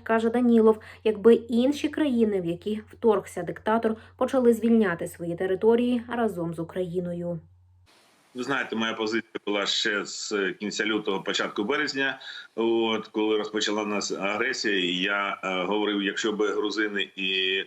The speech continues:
Speaker 2: Молдова, е, почали звільняти свої території від російських окупантів, ми б спільно тоді набагато швидше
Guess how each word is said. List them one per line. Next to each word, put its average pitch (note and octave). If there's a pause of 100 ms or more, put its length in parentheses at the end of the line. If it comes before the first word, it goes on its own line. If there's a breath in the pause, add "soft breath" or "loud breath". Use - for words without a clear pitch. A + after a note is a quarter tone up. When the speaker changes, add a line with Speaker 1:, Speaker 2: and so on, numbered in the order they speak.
(340)
Speaker 2:
Молдова, G2
е, F#2 (100)
почали G#2+
звільняти G#2
свої G2+
території G2+
від F#2+
російських G2
окупантів, G#2+
ми G#2+
б G2+
спільно G#2
тоді G2
набагато G2
швидше A2